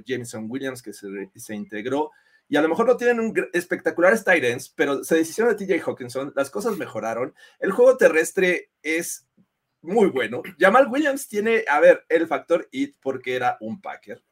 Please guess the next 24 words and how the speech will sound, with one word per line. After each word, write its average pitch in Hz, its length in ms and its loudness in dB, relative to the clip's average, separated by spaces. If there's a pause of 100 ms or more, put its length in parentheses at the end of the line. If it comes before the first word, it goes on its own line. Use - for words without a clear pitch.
ahora 120 340 -2
juega 160 340 2
con 104 160 -10
los 90 160 -16
Lions, 123 500 -6
va 170 80 -2
a 190 40 -4
jugar 208 220 -2
en 180 80 -2
el 117 80 -4
Lambeau, 104 340 -10
me 131 80 -8
parece 151 300 -8
que 160 80 -10
esa 151 120 -10
motivación 104 480 -12
está 113 200 -10
buena, 107 300 -10 (280)
y, 190 260 -6
y 196 80 -4
Jared 233 300 4
Goat, 214 300 -4 (360)
Jared 208 380 0
Goat, 180 300 -2